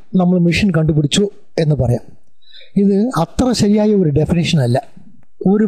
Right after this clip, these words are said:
പണീനെ നമ്മൾ പിന്നെയും പിന്നെയും ചെയ്യേണ്ടി വരികയാണെങ്കിൽ ആ പണീനെ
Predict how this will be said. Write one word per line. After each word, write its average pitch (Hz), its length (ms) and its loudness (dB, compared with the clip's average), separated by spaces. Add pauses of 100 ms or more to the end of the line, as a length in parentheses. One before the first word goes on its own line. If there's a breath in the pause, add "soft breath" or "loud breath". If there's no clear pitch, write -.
പണീനെ 196 440 4 (160)
നമ്മൾ 175 220 4 (200)
പിന്നെയും 240 300 4
പിന്നെയും 196 360 2
ചെയ്യേണ്ടി 185 380 2
വരികയാണെങ്കിൽ 147 500 2 (140)
ആ 185 180 0
പണീനെ 165 500 2